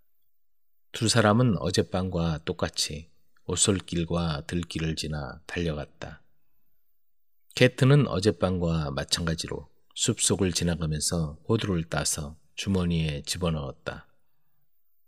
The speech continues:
이윽고 두 사람이 그 초록빛 언덕 앞에 이르자 왕자가 소리쳤다. "열려라, 열려라, 초록빛 언덕아. 젊은 왕자와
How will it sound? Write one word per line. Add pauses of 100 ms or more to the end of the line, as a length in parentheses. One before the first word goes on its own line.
(720)
이윽고
두
사람이
그
초록빛
언덕
앞에
이르자 (200)
왕자가
소리쳤다. (1400)
"열려라,
열려라, (200)
초록빛
언덕아. (800)
젊은
왕자와